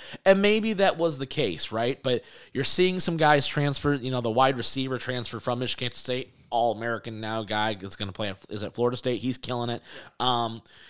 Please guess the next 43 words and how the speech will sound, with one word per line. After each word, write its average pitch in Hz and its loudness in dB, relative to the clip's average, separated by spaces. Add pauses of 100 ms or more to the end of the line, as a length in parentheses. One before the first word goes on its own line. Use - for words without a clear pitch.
(140)
you 135 -6
saw 170 8
your 131 2
quarterback 165 6
leave, 143 2
right? 135 2
And 113 -4
whether 98 -4
that's 95 0
a 95 -8
good 117 -4
thing 113 -2
or 110 -2
bad, 131 2
I 117 0
don't 113 -4
know. 131 -2
It 156 -2
just - 4
feels 196 6
like 170 4
you're 147 -2
kind 156 0
of 156 0
in 143 2
a 127 0
state 147 2
of 110 0
flux, - 2
in 127 -2
a 123 -4
little 139 2
bit 135 0
of 113 -2
state 131 -2
of 120 -8
chaos, 143 -2
where 131 -2
it's 117 -6
almost 170 0
a 127 -4
situation 127 -4
of, 113 -6